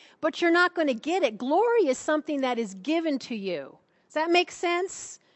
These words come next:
We don't get it. We can't manufacture it. We can be prideful and arrogant, but that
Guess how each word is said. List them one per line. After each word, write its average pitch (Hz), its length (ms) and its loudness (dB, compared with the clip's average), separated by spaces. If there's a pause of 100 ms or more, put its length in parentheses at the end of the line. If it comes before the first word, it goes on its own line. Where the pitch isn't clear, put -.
(160)
We 349 200 4
don't 302 320 4
get 220 240 0
it. - 380 -12 (800)
We 311 160 2
can't 330 400 -2 (100)
manufacture 269 1200 2
it. - 400 -12 (380)
We 240 160 -4
can 233 120 -2
be 196 120 -6
prideful 240 840 2
and 185 140 -2
arrogant, 277 480 4
but 214 140 -4
that 339 200 2